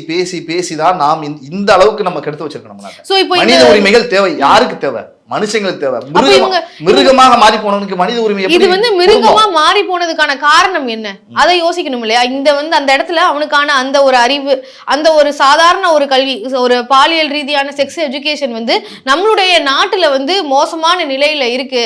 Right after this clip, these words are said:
Speaker 2: அந்த செக்ஸ் எஜுகேஷன் எல்லார்கிட்டும் ஒண்ணா போய் சேரணும், அதுதான உண்மையான தீர்வா இருக்க முடியும். ஒருத்தனை வந்து, அ, அவனை காயப்படுத்தி இழுத்துட்டு போறது உண்மையான தீர்வா, இல்ல அவன் செய்யாம இருக்கிறதுக்கான உன்-, உள்ள இருக்கக்கூடிய அறிவை வந்து புகட்டுறது வந்து உண்மையான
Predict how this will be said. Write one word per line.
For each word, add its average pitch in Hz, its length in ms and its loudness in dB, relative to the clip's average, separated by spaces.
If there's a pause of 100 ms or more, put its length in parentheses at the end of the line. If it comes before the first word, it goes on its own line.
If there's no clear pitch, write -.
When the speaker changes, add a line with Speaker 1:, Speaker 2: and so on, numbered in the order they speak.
(340)
Speaker 2:
அந்த 453 260 0
செக்ஸ் 320 240 -4
எஜுகேஷன் 311 460 -4
எல்லார்கிட்டும் 294 580 0
ஒண்ணா 311 240 -2 (180)
போய் 277 280 -2
சேரணும், 247 440 0 (260)
அதுதான 466 460 4
உண்மையான 381 460 -2
தீர்வா 294 260 0
இருக்க 233 200 -4
முடியும். 208 240 0
ஒருத்தனை 277 300 -4
வந்து, 381 180 -2 (340)
அ, 262 80 4 (160)
அவனை 269 280 0 (280)
காயப்படுத்தி 339 600 2
இழுத்துட்டு 349 340 -4
போறது 302 280 2 (200)
உண்மையான 311 440 0
தீர்வா, 254 300 2 (260)
இல்ல 359 220 2
அவன் 320 160 -2
செய்யாம 381 400 2
இருக்கிறதுக்கான 330 580 -2 (180)
உன்-, 311 140 -8 (140)
உள்ள 349 180 0 (380)
இருக்கக்கூடிய 320 400 -2 (120)
அறிவை 359 340 0
வந்து 302 140 -6 (200)
புகட்டுறது 339 480 -4
வந்து 294 160 -6
உண்மையான 277 120 -6